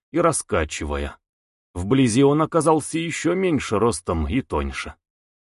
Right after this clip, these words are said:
Так же, как солдаты, он смотрел на Самгина вопросительно, ожидающе. «Можно узнать, почему вы одеты военным?» строго спросил Самгин.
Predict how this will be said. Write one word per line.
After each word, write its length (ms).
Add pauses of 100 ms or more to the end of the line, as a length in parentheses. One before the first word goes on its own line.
(260)
Так 260
же, 160
как 220
солдаты, 560
он 180
смотрел 540
на 100
Самгина 540
вопросительно, 880 (160)
ожидающе. 840 (1000)
«Можно 380
узнать, 420
почему 320
вы 160
одеты 280
военным?» 600
строго 440
спросил 500
Самгин. 540